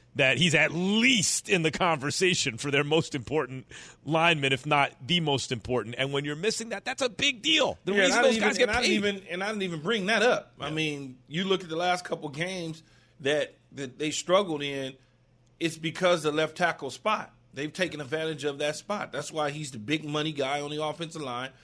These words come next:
Speaker 2: and that's why it's important to get him in there. But when you, you know, you're facing a lot of injuries, they're gonna have to eventually address that, address that position for the future, 'cause I don't know how much longer Smith has.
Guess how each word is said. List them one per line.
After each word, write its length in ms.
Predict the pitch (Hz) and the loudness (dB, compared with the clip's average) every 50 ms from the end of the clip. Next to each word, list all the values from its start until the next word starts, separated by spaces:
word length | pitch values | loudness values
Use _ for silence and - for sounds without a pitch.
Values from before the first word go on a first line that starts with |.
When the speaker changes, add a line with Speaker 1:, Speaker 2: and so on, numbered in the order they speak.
| - - _ - | -20 -20 _ -8
Speaker 2:
and 120 | 127 120 | -2 -2
that's 160 | 127 131 - 143 | 0 -2 0 0
why 140 | 143 131 | 0 0
it's 120 | 139 135 - | 0 0 -4
important 360 | 143 127 - 156 147 143 139 | -8 -8 -2 0 0 0 0
to 60 | 151 143 | -4 -10
get 200 | 120 131 143 151 | -6 -4 -2 -2
him 140 | 156 170 190 | -2 -2 -4
in 140 | 214 220 196 | -4 -4 -4
there. 220 | 127 107 92 78 - | -6 -6 -6 -8 -10
But 100 | 113 117 | -10 -10
when 200 | 110 110 113 123 | -10 -8 -8 -8
you, 200 | 147 165 175 185 - | -6 -6 -8 -8 -6
you 140 | 233 214 | -4 -4
know, 160 | 160 143 143 156 | -4 -4 -4 -6
you're 160 | 147 156 156 | -6 -8 -8
facing 360 | - - 156 151 147 - 151 | -4 -4 -4 -4 -4 -8 -8
a 40 | 147 | -4
lot 160 | 147 151 147 143 | -2 -2 -2 -2
of 60 | 147 | -4
injuries, 460 | 185 226 214 160 156 147 147 147 - - - - - _ _ - | -4 -6 -6 -6 -6 -6 -6 -8 -10 -18 -20 -20 -20 _ _ 0
they're 100 | 175 214 | 0 2
gonna 140 | 240 196 | 4 4
have 160 | 180 180 165 160 | 4 2 2 0
to 80 | 156 | -2
eventually 400 | 135 123 151 170 160 - 151 135 123 | -2 -2 -2 -4 -4 -4 -8 -8 -6
address 280 | 113 139 151 147 147 | -2 -2 -2 -2 -2
that, 260 | - 151 139 - - | -4 -6 -6 -6 -8
address 360 | 123 110 104 123 147 151 151 - | -10 -10 -4 -4 -4 -4 -2 -4
that 200 | 151 147 - - | -6 -6 -6 -8
position 380 | 123 113 123 143 139 - 135 120 | -12 -10 -10 -10 -8 -10 -10 -12
for 80 | 131 | -12
the 80 | 117 104 | -14 -10
future, 420 | - 151 151 143 - 165 156 147 - - - _ _ _ | -6 -6 -4 -4 -4 -6 -8 -8 -10 -16 -20 _ _ _
'cause 80 | - 131 | -4 -2
I 60 | 147 | 0
don't 120 | 165 160 156 | 0 0 0
know 100 | 151 143 | -2 -2
how 120 | 147 143 | -4 -4
much 240 | 143 139 131 117 131 | -4 -4 -6 -6 -4
longer 240 | 139 139 135 127 123 | -4 -4 -4 -4 -8
Smith 320 | 117 - 147 147 131 107 | -10 -6 -4 -4 -4 -4
has. 400 | 123 127 120 110 85 - - - | -4 -4 -4 -4 -6 -8 -12 -20